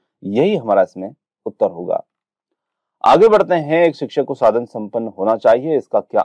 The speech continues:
अर्थ है? तो एक यदि हम बात करें एक शिक्षक को साधन संपन्न होना चाहिए तो इसका क्या अर्थ हो सकता है?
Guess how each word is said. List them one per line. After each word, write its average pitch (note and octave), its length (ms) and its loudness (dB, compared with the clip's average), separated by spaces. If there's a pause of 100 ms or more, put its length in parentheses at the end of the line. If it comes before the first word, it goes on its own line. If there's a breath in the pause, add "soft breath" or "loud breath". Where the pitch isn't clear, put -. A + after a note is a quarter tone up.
(140)
अर्थ F#2 240 -8
है? C3 100 2
तो C3 140 -4
एक A2+ 140 -2
यदि G2+ 140 -8
हम G2 120 -10
बात F2+ 280 0
करें C3 160 -2
एक C#3+ 140 -4
शिक्षक A#2 360 -10
को B2+ 100 -12
साधन G#2 360 -2
संपन्न C#3+ 400 -2
होना C#3+ 240 0
चाहिए C#3 240 0
तो C#3 100 -10
इसका B2+ 180 -6
क्या A#2+ 180 0
अर्थ G#2 340 -8
हो F#2 180 -12
सकता F2 260 -10
है? E2+ 120 -16